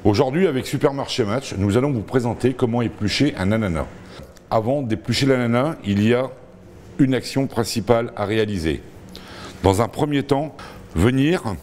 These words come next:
couper la base du plumet. Lui découper une tranche correcte d'environ un demi à presque un petit centimètre afin d'obtenir une base bien plate.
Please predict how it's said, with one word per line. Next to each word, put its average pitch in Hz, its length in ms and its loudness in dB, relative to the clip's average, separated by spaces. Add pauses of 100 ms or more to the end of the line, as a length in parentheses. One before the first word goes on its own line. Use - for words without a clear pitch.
(340)
couper 160 420 2 (120)
la 107 140 4
base 147 220 0
du 120 100 -6
plumet. 95 380 0 (520)
Lui 85 160 4
découper 143 600 2 (920)
une 110 140 4
tranche - 360 -2
correcte 120 420 0
d'environ 104 540 0 (400)
un 101 100 4
demi 113 480 2
à 90 80 0
presque - 320 0 (140)
un 90 100 -2
petit 113 260 -2
centimètre 120 560 0 (540)
afin 127 400 0 (260)
d'obtenir 120 580 0 (480)
une 110 160 4
base 113 420 0 (600)
bien 90 240 2
plate. - 400 -4